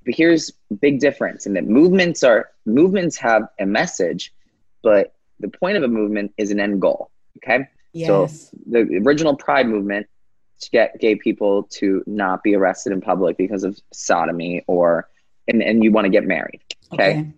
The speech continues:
Speaker 1: Black Lives Matter movement is literally, "Let's get people to stop killing us," okay? So, but each of these movements has an end goal of how you're gonna do it. Okay, so we're gonna
Speaker 2: Okay.
Speaker 1: revamp the police. We're gonna put it in legislature for the gay pride movement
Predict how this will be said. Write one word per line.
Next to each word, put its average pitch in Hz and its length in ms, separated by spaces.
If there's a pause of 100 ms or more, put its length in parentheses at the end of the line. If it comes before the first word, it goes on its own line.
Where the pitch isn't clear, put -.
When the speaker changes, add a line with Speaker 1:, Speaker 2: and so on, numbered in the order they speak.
(260)
Speaker 1:
Black 151 220
Lives 147 240
Matter 135 180
movement 120 400
is 104 140
literally, 101 360 (800)
"Let's 120 140
get 127 300 (300)
people 131 240
to - 40
stop - 260
killing 120 280
us," - 420
okay? 131 340 (680)
So, 120 720 (640)
but 185 380 (300)
each 185 240
of 175 80
these 151 160
movements 147 600 (220)
has 120 180
an 120 80
end 113 160
goal 107 160
of 104 80
how 107 140
you're 101 120
gonna 101 160
do 101 180
it. - 100
Okay, 107 220
so 107 140
we're 104 100
gonna 95 160
Speaker 2:
Okay. 107 80
Speaker 1:
revamp 107 360
the 107 80
police. 104 640 (240)
We're 120 100
gonna 120 160
put - 180
it 139 100
in 123 80
legislature 110 720
for - 100
the 101 80
gay 104 140
pride 101 240
movement 101 400